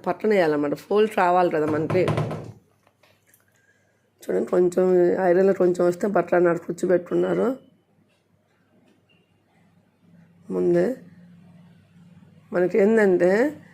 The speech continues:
ఈ దారం పెట్టడం అనేది ఈ ఒక్క దాని నుంచే కాదు, చాలా విషయాలలో మనకి యూజ్ అవుతుంది. అది డ్రెస్ కూడా కొన్ని, కొన్ని మోడల్ ఉంటుంది. దానికి ఏంటంటే కోన్ టైప్ వచ్చే మోడల్ ఉంటుంది డ్రెస్ నెట్ టై-, నెట్ ముందు. అలాంటప్పుడు మనం ఏంటంటే స్క్రూ డ్రైవర్తో తీస్తే ఆ షేప్ మొత్తం అవుట్ అయిపోతుంది.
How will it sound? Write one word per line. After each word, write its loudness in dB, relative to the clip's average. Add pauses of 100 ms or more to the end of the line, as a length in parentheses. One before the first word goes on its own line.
(1200)
ఈ -2
దారం 4
పెట్టడం 2
అనేది 4
ఈ 4
ఒక్క 0
దాని 4
నుంచే 2
కాదు, 0 (200)
చాలా 4
విషయాలలో 2
మనకి 2
యూజ్ 4
అవుతుంది. 2
అది -2
డ్రెస్ 0 (140)
కూడా 4
కొన్ని, 2 (260)
కొన్ని 2
మోడల్ 4
ఉంటుంది. 0
దానికి 2
ఏంటంటే 2
కోన్ 0
టైప్ 2
వచ్చే 0
మోడల్ 2
ఉంటుంది 2
డ్రెస్ 0
నెట్ 0
టై-, -2
నెట్ -2
ముందు. -2 (640)
అలాంటప్పుడు 0
మనం 2
ఏంటంటే 4
స్క్రూ -4
డ్రైవర్తో 2
తీస్తే -2
ఆ 2
షేప్ 0
మొత్తం 0
అవుట్ 2
అయిపోతుంది. -2